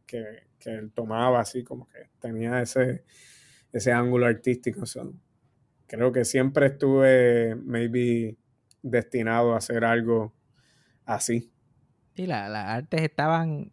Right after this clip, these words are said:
Speaker 2: en tu casa ya, punto.
Speaker 1: Ujú.
Speaker 2: Como que podías escoger cualquier carril en las
Speaker 1: Sí,
Speaker 2: artes.
Speaker 1: sí, sí.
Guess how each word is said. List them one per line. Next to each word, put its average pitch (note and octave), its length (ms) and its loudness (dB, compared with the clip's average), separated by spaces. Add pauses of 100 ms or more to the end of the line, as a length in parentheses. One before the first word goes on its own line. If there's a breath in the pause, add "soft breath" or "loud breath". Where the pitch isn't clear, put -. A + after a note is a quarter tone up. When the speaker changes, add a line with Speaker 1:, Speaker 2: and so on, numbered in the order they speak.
(140)
Speaker 2:
en C#3 200 -8
tu C#3 100 -8
casa C#3 360 -4
ya, C3 180 -6
punto. D3 360 0
Speaker 1:
Ujú. C3+ 140 4
Speaker 2:
Como F2+ 160 -2
que F2 180 -14 (180)
podías G#2+ 360 -8
escoger C3 400 -6
cualquier A2+ 460 -10
carril A2+ 640 -8 (1040)
en G#2+ 160 -6
las F#2+ 180 -6
Speaker 1:
Sí, C3 240 2
Speaker 2:
artes. - 20 2
Speaker 1:
sí, A#2+ 140 -2
sí. A#2 120 -4